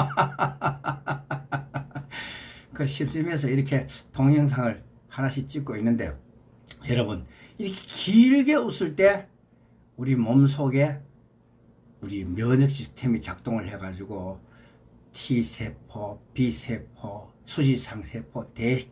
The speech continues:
대식세포, 어? 엔케이 세포 이런 것들이 이 몸속에서 생성이 되고 또 힘이 강해져서 우리 병을 물리칠 수가 있습니다.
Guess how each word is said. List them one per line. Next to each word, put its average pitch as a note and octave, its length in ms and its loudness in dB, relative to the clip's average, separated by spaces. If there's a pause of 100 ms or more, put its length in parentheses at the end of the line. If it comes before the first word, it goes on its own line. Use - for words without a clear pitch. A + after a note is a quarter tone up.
대식세포, B2+ 760 -4
어? - 540 -8 (380)
엔케이 C#3 400 2
세포 - 480 -8 (400)
이런 D3+ 220 2
것들이 D#3+ 480 -2 (920)
이 F#2+ 200 -10
몸속에서 G#2+ 720 -8 (120)
생성이 A2 480 -6
되고 E2 280 -12 (300)
또 F#2+ 80 -16
힘이 A#2+ 320 -2
강해져서 F#2+ 680 -8 (400)
우리 F#2+ 140 -10
병을 F#2 520 -10
물리칠 G#2 420 -8
수가 - 200 -10
있습니다. - 500 -12